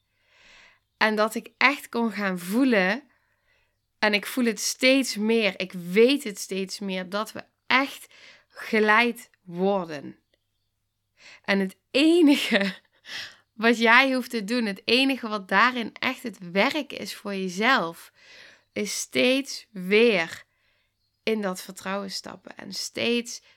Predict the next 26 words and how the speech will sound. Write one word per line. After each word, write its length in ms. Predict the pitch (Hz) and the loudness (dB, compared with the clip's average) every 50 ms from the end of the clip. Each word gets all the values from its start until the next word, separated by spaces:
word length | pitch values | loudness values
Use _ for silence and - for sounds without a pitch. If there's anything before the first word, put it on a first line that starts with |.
| _ | _
weer 520 | _ - 175 175 196 202 208 208 202 196 - | _ -16 -8 -4 -4 -2 -2 -2 -4 -8 -12
te 180 | - - 190 180 | -14 -12 -10 -8
luisteren 720 | 175 170 170 175 180 202 233 226 - - - 202 190 196 | -6 -2 0 2 2 2 2 0 -4 -6 -10 -12 -12 -12
naar 220 | 190 185 185 175 - _ - | -12 -12 -12 -14 -16 _ -6
dat 380 | - 190 208 240 233 - - - - - _ _ | -2 -2 -2 -2 -2 -6 -14 -20 -20 -20 _ _
wat 420 | - 180 180 196 202 226 - - _ _ | -10 -4 -2 0 0 -2 -4 -10 _ _
jouw 240 | - 208 196 190 | -8 -4 -4 -2
lichaam 580 | 190 190 190 202 214 - - 196 175 175 175 175 - - - - _ | -2 -2 -2 -4 -4 -6 -4 -4 -4 -4 -4 -8 -14 -20 -20 -20 _
vertelt. 720 | _ - - 190 170 - 240 240 233 202 - - - - - | _ -12 -10 -10 -6 -4 -2 0 0 0 -2 -4 -12 -18 -20
En 180 | _ - 190 185 | _ -12 -10 -8
steeds 480 | 185 - - 196 208 220 226 233 226 - | -8 -8 -6 -4 -2 -2 -2 -2 -4 -8
weer 380 | 202 185 196 202 208 208 202 - | -8 -6 -4 -4 -4 -4 -6 -10
terug 400 | _ - - 226 233 247 - - | _ -12 -8 -6 -6 -6 -6 -6
naar 180 | 226 196 180 180 | -6 -6 -4 -6
jezelf 600 | 185 185 - - 180 196 214 220 202 - - _ _ | -6 -8 -6 -6 -4 -4 -4 -6 -10 -14 -20 _ _
komen 560 | - 196 202 220 240 220 196 165 156 151 170 - - - - - - - _ _ _ _ | -2 0 0 2 0 0 -2 -4 -6 -8 -10 -14 -20 -20 -20 -20 -20 -20 _ _ _ _
om 340 | - 196 185 185 180 180 - _ _ _ _ _ _ _ _ | -4 -2 -2 -2 -4 -6 -8 _ _ _ _ _ _ _ _
in 280 | - 226 240 247 240 226 | -2 0 2 2 0 0
verbinding 680 | - 208 185 180 170 185 196 208 202 196 175 175 175 - | -2 -4 -4 -2 -2 -2 -2 -2 -4 -6 -6 -8 -8 -10
te 120 | - 175 | -12 -12
zijn 520 | 165 156 190 190 196 185 165 156 160 156 _ _ _ _ _ _ | -6 -2 0 0 0 -2 -4 -8 -10 -12 _ _ _ _ _ _
met 300 | _ 185 180 170 160 - - | _ -10 -8 -8 -8 -10 -8
wie 200 | 175 190 208 214 | -4 -4 -2 -2
jij 260 | 208 170 160 160 165 | -2 -4 -4 -6 -6
bent, 300 | 165 160 160 165 - - | -6 -6 -6 -6 -8 -12
om 140 | - - | -16 -18